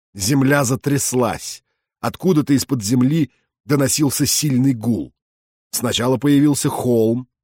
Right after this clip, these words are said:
Нет, это не холм, это будто лепестки, покрытые травой. Трава слетала, лепестки раскрывались и собирались в крышу цвета полированной бронзы. Земля тряслась сильнее. Следом вылезли стены —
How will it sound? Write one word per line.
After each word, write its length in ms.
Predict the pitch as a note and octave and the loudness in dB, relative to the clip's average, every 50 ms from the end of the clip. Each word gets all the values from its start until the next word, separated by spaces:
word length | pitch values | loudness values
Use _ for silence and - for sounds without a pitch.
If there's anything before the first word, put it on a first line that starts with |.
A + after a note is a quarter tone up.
| _ _ _ | _ _ _
Нет, 280 | - C#3+ C#3+ C3 - G2+ | -2 0 0 0 0 -2
это 160 | G#2+ - A2 | -2 -2 0
не 100 | A#2 A#2+ | 0 0
холм, 480 | A2+ - - D#3 F3+ E3+ C3+ A2+ G#2 G2+ | 0 0 2 4 4 6 4 4 2 0
это 160 | F#2+ - G#2+ | -2 -4 -4
будто 520 | G#2+ A#2+ D3+ C3+ - _ _ - C3+ - - _ _ _ _ - | -2 -2 -2 -2 -4 _ _ -2 -2 -2 -2 _ _ _ _ -2
лепестки, 800 | B2 C#3 D3 C#3 - D#3 C#3 - - - - - - F#3 G#3 D3+ | 0 0 0 2 2 0 0 0 -2 -6 -12 -6 -2 0 0 2
покрытые 640 | - C#3+ B2+ A#2+ - C3+ D3 C#3+ - D3 C#3 C3 | 2 0 0 0 0 -2 -2 -2 0 0 0 0
травой. 680 | - - C3+ B2+ C3+ C#3+ D3 C#3 B2+ G#2+ F2 C#2+ A#1+ - _ _ _ _ _ _ _ _ _ _ _ _ | 0 -2 0 0 2 2 2 2 2 2 0 -2 -6 -12 _ _ _ _ _ _ _ _ _ _ _ _
Трава 320 | - A#2 B2+ C3+ C#3 C3+ B2 | -4 -2 0 2 2 0 0
слетала, 720 | - - B2 C3 A#2 - D#3+ F3 F3+ E3 C#3+ A#2+ G2 - _ _ _ | -2 -2 -2 -2 0 2 2 4 4 4 4 2 0 -4 _ _ _
лепестки 600 | - A#2+ B2+ - C#3+ B2 - - - - C#3 D3+ | -4 -4 -2 -2 -2 -4 -4 -6 -8 -2 0 2
раскрывались 960 | C#3 B2+ A2 - - C3+ C3 B2+ C3 D#3 E3+ E3+ D#3 C3+ A#2 - - - - | 2 2 0 0 -2 0 0 2 2 4 4 4 2 2 0 0 -4 -8 -6
и 100 | - B2+ | -4 -4
собирались 600 | A2+ - D3 B2 B2+ C3 C#3 D3 C#3+ C#3+ B2+ - | -2 0 0 0 2 2 2 2 2 2 0 -2
в 180 | - - - - | -4 -6 -10 -10
крышу 500 | - - C#3 D3+ F#3 F#3 C#3 - C#3 A#2+ | -6 -2 0 2 2 2 2 0 -2 -4
цвета 540 | - - - B2+ D3+ D#3 G#2+ C#3 B2+ - - _ _ _ | -4 -2 0 0 2 2 2 0 -2 -2 -4 _ _ _
полированной 680 | - C#3+ C#3 C#3 C#3 C#3 D3 C#3+ C3 C3+ C3+ D3 D3 C3+ | 0 2 2 4 4 4 4 4 4 2 2 2 2 0
бронзы. 720 | A2 A2 D3+ D#3 D3 C3+ A#2+ G#2+ G2 F2 E2 E2 C#2+ - _ _ _ _ _ _ _ _ _ _ | 0 0 2 2 4 4 2 0 -2 -4 -8 -10 -12 -14 _ _ _ _ _ _ _ _ _ _
Земля 500 | F#2 F2+ B2 B2 B2 B2 C3+ D3 D3 C#3+ | -8 -4 -2 0 0 2 2 0 0 0
тряслась 580 | - - C#3 C3+ A#2 - - A#2+ C3 C3 A2 - | -2 -2 -2 -2 -2 -2 -2 -2 -2 -2 -2 -4
сильнее. 840 | - - - C#3 B2+ B2+ B2+ C3 C3+ C3 B2 G#2+ E2+ C#2 C2 - _ _ _ _ _ _ _ _ _ _ _ | -6 -4 -2 0 0 2 2 2 2 2 0 0 -2 -6 -12 -18 _ _ _ _ _ _ _ _ _ _ _
Следом 540 | - - - A2+ C#3 C#3 B2+ C3+ C3 B2 A#2+ | -16 -12 -6 -2 -2 0 2 2 2 2 2
вылезли 400 | C3+ C3+ C3 B2 A2+ A#2 B2+ A#2 | 2 2 2 0 0 0 -2 -2
стены — 680 | - - - - - C#3 D#3 E3+ F3 F3+ F#3+ F3+ - | -2 -4 -6 -4 0 2 2 4 4 4 4 2 0